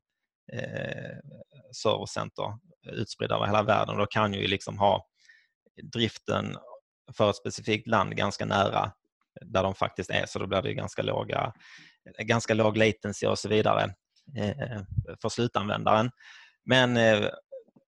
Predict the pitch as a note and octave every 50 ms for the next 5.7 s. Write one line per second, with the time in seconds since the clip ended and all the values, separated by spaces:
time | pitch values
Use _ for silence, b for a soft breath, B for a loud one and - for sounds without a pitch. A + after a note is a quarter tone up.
0 | _ _ _ - A2+ G#2+ G#2 G#2 A2 B2 B2+ A#2+ - - C#3 C3+ B2+ A#2 - -
1 | A#2 A2+ A2+ - A#2 A2 A2 G#2 - _ - - - - - _ _ - - -
2 | - - C3 C#3 - - - B2+ A2+ A2 A#2 A#2+ B2 A#2 A2 - - B2+ A#2 A2
3 | A2+ A#2+ A#2 G#2+ G#2 - - A#2 A#2 A2 A2+ A2 - - A2+ A2 A2+ - - C3+
4 | A#2 G2+ G2 G2 - G#2+ G2+ - - A2 A2 A2 G#2 - B2 A#2 - A2+ A2 G#2
5 | A2 G#2+ G2+ G2 - A2+ - - G#2+ G#2+ - - - -